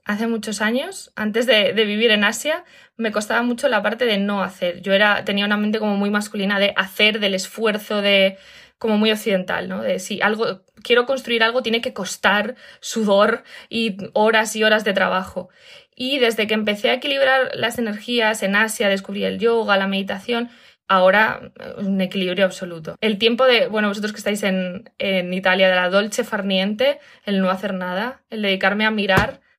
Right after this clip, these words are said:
así en, en mi terraza cómo cultiva arroz el vecino, pues me puedo tirar una hora tranquilamente viendo al vecino cultivar arroz sin hacer nada. Y ese espacio mental me ha costado mucho entenderlo, entender que el dejar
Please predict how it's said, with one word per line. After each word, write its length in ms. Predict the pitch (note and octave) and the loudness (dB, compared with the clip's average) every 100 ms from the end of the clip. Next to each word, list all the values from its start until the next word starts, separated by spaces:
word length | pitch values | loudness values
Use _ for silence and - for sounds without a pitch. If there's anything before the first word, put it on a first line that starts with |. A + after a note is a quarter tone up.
| - | -12
así 460 | G#3 G3+ A3 G#3+ G3 | -10 -6 -2 2 2
en, 180 | G3 | 2
en 140 | G3 A3 | 0 -2
mi 100 | G#3 | 2
terraza 760 | G3 G3 G#3 A3+ A3 A3+ A#3+ - _ | 2 4 0 0 -2 -2 -4 -14 _
cómo 240 | A3 A3 G#3+ | -4 -4 -2
cultiva 380 | G#3+ A3+ G#3+ | -4 0 2
arroz 240 | G#3 G#3+ G#3+ | 2 0 -2
el 100 | G3 | -2
vecino, 540 | F3+ A#3+ B3 D4 E4 _ _ | -2 -2 -4 -4 -8 _ _
pues 160 | A3 F#3+ | -4 -2
me 80 | |
puedo 180 | G3 B3+ | 2 2
tirar 300 | A3+ G#3+ G3+ G#3+ - - _ | 4 2 2 -6 -14 -20 _
una 300 | C#4+ C4 A3+ | 0 2 4
hora 180 | A#3 G#3+ | 4 2
tranquilamente 600 | G#3 G#3+ G3+ G3+ G#3+ G3+ | 0 -2 0 0 0 0
viendo 240 | G3 G3+ | 0 2
al 60 | G3 | 0
vecino 360 | G3 G#3 G3 | -2 -2 -2
cultivar 380 | G3 F#3+ G3 F#3 | -2 -4 2 2
arroz 280 | F#3 G#3 C#4+ | 2 0 -4
sin 180 | - G3 | -2 -4
hacer 280 | G3 G3 F#3+ | -2 -4 -2
nada. 380 | E3+ - G#3+ _ _ - - - _ - | -2 -4 -8 _ _ -20 -20 -20 _ -4
Y 600 | A3+ A3 G#3+ G#3 - - | -2 0 0 -2 -4 -2
ese 240 | A#3 B3+ D4+ | -2 -2 -4
espacio 540 | - A#3+ B3+ D4+ C4+ | 0 0 2 2 2
mental 580 | A#3 A3 A3+ C#4 F#4+ _ | 2 0 -2 -2 -4 _
me 160 | G#3+ A3+ | 0 0
ha 60 | |
costado 320 | D#4 E4+ E4 D4+ | 0 0 0 2
mucho 220 | D4 D#4+ | -4 -4
entenderlo, 600 | C4 A3 G#3 F#3+ E3+ F3 | -2 4 4 4 -2 -4
entender 500 | G#3+ G#3 G#3 A#3 B3+ | -4 -2 0 0 0
que 180 | C4 A#3 | 2 2
el 300 | A3 - - | 2 -4 -16
dejar 680 | G3 G3+ G3 A3+ A#3 C#4+ | -2 -2 0 0 0 -2